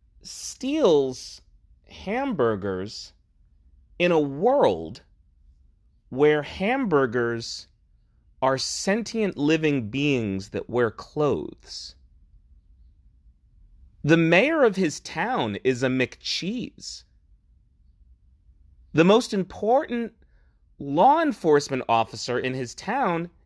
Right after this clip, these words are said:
is a Big Mac. So, I don't know. I mean,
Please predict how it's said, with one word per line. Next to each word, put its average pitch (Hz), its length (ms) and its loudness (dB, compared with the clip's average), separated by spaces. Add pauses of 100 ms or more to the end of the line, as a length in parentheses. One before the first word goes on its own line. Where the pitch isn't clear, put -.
(100)
is 165 180 0
a 151 60 4
Big 127 460 -4
Mac. - 480 -6 (1600)
So, 240 540 2 (2000)
I 240 100 6
don't 277 240 4
know. 165 500 4
I 165 140 2
mean, 190 640 2